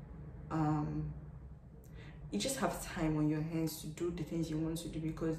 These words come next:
during, like, when school is on holiday, you're also on holiday, you, your, the time, like, you usually close earlier than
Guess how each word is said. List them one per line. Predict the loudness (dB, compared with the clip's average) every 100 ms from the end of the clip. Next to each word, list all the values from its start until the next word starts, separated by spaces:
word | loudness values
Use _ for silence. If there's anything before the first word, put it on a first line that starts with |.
| -2
during, | 0 2 2 -2 -8 -12 -14 -2
like, | 0 2
when | 4 4
school | 4 2 4
is | 4
on | 4
holiday, | 4 4 4 4 6 6 4 2 -2 -8 -12 -12 -10
you're | -2 4 4
also | 4 4
on | 4 4
holiday, | 4 2 4 6 6 4 0 -4
you, | 2 4 4 2 -2 -10 -14 -14 -16 -16 -16 -10
your, | 2 4 4 4 4 2 -4 -10 -12 -8 -2
the | 0
time, | 0 0 4 6 6 6 4 0 -6 -8 0
like, | 0 0 0
you | 2
usually | 4 6 6 4
close | 2 2 2 2
earlier | 4 6 6 6
than | 6 4 2